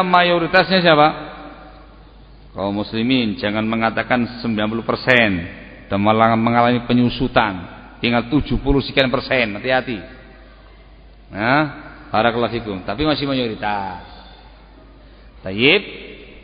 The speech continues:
Syiar Islam di negara kita, Masya Allah, menggelegar.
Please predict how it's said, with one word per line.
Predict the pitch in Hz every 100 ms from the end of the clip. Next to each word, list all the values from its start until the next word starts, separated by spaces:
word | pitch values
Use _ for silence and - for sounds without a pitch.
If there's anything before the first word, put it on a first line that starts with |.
| - - -
Syiar | - 196 233 294 277
Islam | 269 - 277 285
di | 240 254
negara | 233 247 247
kita, | 220 285 254
Masya | 180 139 120 - - 131 107 117
Allah, | 190 190 147 -
menggelegar. | 123 110 107 107 - 165 139